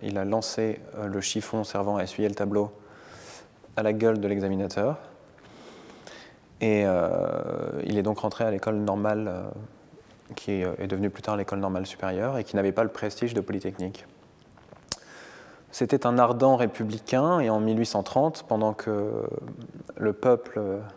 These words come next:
faisait le coup de feu sur les barricades, il rêvait d'aller se, d'aller se battre aux côtés du peuple. Et, euh, il en a été empêché par le directeur de,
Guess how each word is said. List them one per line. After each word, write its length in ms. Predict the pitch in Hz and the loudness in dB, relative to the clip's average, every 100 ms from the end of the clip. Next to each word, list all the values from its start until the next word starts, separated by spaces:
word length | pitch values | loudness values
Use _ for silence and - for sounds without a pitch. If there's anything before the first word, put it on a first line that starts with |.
| - - - - - | -20 -20 -20 -20 -8
faisait 320 | 110 110 110 | -4 0 2
le 80 | 107 | 2
coup 180 | - | 2
de 80 | 117 | 2
feu 240 | 104 123 117 | 2 0 0
sur 160 | 107 | 0
les 80 | 101 | 2
barricades, 480 | 98 104 101 127 143 | 2 2 2 2 2
il 120 | 95 | 2
rêvait 260 | 101 110 113 | 2 4 4
d'aller 160 | 95 | 2
se, 160 | 95 98 90 104 110 - - - | -2 -6 -6 -6 -10 -18 -12 -4
d'aller 160 | 101 | -2
se 140 | 98 98 | 0 0
battre 500 | 92 113 - - 101 - | 2 2 0 -8 -8 -8
aux 60 | - | -10
côtés 220 | - - | -6 -4
du 120 | 101 | -4
peuple. 400 | - 143 156 - - - - - - - - - - - - - | -2 -2 -2 -8 -20 -18 -16 -16 -16 -18 -20 -20 -20 -20 -20 -8
Et, 320 | 120 127 131 - | 0 2 2 0
euh, 760 | 113 107 107 101 98 92 - - - | 2 2 2 2 0 0 0 -2 -2
il 120 | 107 | 0
en 80 | 107 | 2
a 80 | 107 | 2
été 160 | - | 2
empêché 440 | 104 - 104 - 127 | -2 0 -2 2 2
par 180 | 110 98 | 2 0
le 140 | 98 | 0
directeur 540 | 101 104 - 117 107 | 2 2 2 2 2
de, 240 | 107 98 | 0 -4